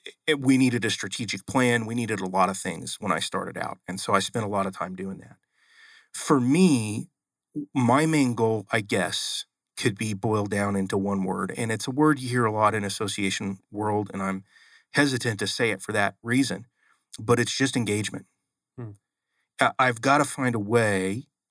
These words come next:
Speaker 1: to continue to communicate. I think our marketing needs some work, and we're,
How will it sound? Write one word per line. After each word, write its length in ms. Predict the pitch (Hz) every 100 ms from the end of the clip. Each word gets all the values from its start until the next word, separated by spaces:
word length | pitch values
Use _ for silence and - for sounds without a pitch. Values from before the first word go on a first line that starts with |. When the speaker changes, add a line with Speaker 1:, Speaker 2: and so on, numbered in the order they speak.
| -
Speaker 1:
to 220 | - 113
continue 560 | 104 104 95 143 143 127
to 180 | -
communicate. 760 | 110 117 113 117 101 104 101 - -
I 40 |
think 200 | 120 104
our 60 | 104
marketing 500 | 101 110 - 123 120
needs 200 | 120 -
some 160 | 120
work, 280 | 110 110 123
and 80 | 101
we're, 160 | 98